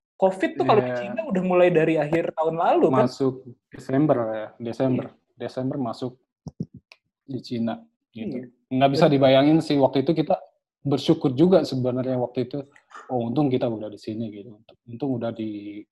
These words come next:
Speaker 2: Indonesia gitu saat itu. Eh, karena at least bisa lebih dekat sama keluarga lah, dan nggak bikin panik keluarga di sini gitu.
Speaker 1: Hmm.
Speaker 2: Gitu.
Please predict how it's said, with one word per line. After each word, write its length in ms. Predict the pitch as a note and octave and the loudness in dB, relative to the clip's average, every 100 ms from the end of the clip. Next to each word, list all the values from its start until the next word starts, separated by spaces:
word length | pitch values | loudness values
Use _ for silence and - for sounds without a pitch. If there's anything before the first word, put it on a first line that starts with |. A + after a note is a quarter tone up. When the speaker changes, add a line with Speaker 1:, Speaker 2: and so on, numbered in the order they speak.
| _ | _
Speaker 2:
Indonesia 580 | A2 G#2 G#2+ A2+ - G#2 | -12 -10 -8 -8 -8 -12
gitu 200 | A#2 - | -14 -20
saat 300 | - F#3+ - | -14 -14 -14
itu. 220 | _ C3+ A2+ _ _ _ _ _ _ _ - _ _ | _ -20 -20 _ _ _ _ _ _ _ -20 _ _
Eh, 540 | - A#2 A#2 A#2 A#2+ A#2+ | -8 -6 -4 -4 -4 -6
karena 420 | A#2 C3 D#3+ D#3 - _ _ | -2 2 2 2 -4 _ _
at 160 | - C3+ | -2 2
least 380 | D#3 E3+ - - | 2 0 -4 -12
bisa 280 | - A#2+ B2+ | -10 0 0
lebih 200 | B2 B2+ | 2 -2
dekat 180 | B2 C3 | -4 -4
sama 240 | B2+ A#2+ | -4 -4
keluarga 400 | - B2 B2 B2+ | -2 0 2 0
lah, 140 | A#2 - _ | 0 -6 _
dan 420 | C3+ B2 A#2+ A#2+ | -4 -2 -2 -2
nggak 160 | B2+ A#2+ | -4 -4
bikin 260 | A2+ B2+ | -6 -6
panik 280 | A2+ A2+ A2+ | -4 -6 -8
keluarga 380 | A2+ A2 A2 A2 | -8 -8 -8 -10
di 120 | G#2+ | -12
sini 280 | G2+ - A2 A2+ | -18 -20 -20 -20
gitu. 200 | A#2+ _ _ _ _ _ | -20 _ _ _ _ _
Speaker 1:
Hmm. 180 | D3+ C#3+ | -10 -8
Speaker 2:
Gitu. 180 | C#3+ | -8